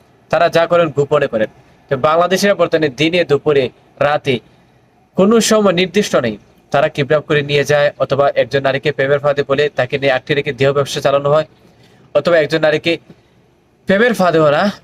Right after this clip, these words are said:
বরং সে টাকার জন্য তার দেহটা বিক্রি করে দেয় এবং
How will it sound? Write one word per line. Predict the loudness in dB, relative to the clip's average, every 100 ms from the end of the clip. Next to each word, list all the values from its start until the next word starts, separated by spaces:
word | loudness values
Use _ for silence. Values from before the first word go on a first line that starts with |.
| -2
বরং | 2 2
সে | 0 -2 0 -2
টাকার | -2 -2 0 -2
জন্য | -2 -2 -2
তার | 0 -2 0
দেহটা | 0 0 0
বিক্রি | -2 -4 -2
করে | -2 0
দেয় | -2 -4 _ _ _
এবং | -2